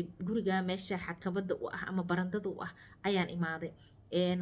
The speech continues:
sodohday ay ag taagan, dumaashiday ay ag taagan, een,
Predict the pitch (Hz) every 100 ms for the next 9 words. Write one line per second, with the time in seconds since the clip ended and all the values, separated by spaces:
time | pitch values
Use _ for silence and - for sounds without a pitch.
0 | 175 - 180 180 185 180 170 - 175 -
1 | 180 180 175 175 175 175 196 180 170 156
2 | - 196 170 180 175 - - - 180 180